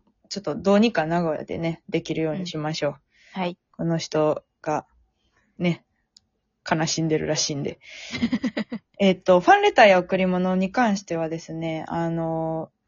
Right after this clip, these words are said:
Speaker 1: バー舞台袖さんに送っていただければ、百パー、えー、届きます。
Speaker 2: うん。うん。
Speaker 1: えっと、バー舞台袖さん、大阪の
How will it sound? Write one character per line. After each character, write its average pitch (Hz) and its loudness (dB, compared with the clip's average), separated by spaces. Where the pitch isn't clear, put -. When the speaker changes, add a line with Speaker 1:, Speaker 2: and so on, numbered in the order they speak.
Speaker 1:
バ 330 8
ー 233 4
舞 220 -2
台 240 4
袖 233 2
さ 226 2
ん 214 2
に 214 4
送 202 2
っ 202 -2
て - -2
い 196 0
た 196 0
だ 196 2
け 190 -2
れ 165 2
ば、 - 0
百 180 -4
パ 175 2
ー、 - -20
え 160 -4
ー、 151 -6
届 160 -2
き 160 -6
ま 160 -2
す。 - -20
Speaker 2:
う 196 -6
ん。 - -4
う 185 -4
ん。 180 -16
Speaker 1:
え 175 -6
っ 170 -12
と、 156 -8
バ 175 2
ー 151 -6
舞 165 -4
台 170 -4
袖 165 -6
さ 156 -10
ん、 156 -10
大 151 -8
阪 160 -8
の 151 -6